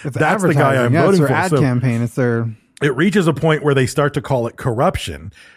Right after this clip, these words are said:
Speaker 2: and they started to pass anti-corruption laws, um, to curb how powerful politically, um, the gladiatorial games would become.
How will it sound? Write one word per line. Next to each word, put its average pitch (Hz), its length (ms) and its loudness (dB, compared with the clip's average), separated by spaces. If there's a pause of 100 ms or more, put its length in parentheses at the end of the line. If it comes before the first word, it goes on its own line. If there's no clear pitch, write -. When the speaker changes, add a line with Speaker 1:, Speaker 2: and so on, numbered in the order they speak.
(160)
Speaker 2:
and 131 200 0
they 127 80 2
started 156 300 0
to 156 80 0
pass 135 420 0
anti-corruption 147 1000 0
laws, 107 640 -4 (460)
um, 123 280 -2
to 117 120 -6
curb 160 720 0 (260)
how 143 260 0
powerful 151 720 2
politically, 123 960 -2 (400)
um, 117 380 -2
the 110 140 -4
gladiatorial 135 720 0
games 139 440 0
would 107 180 -4
become. 95 600 -6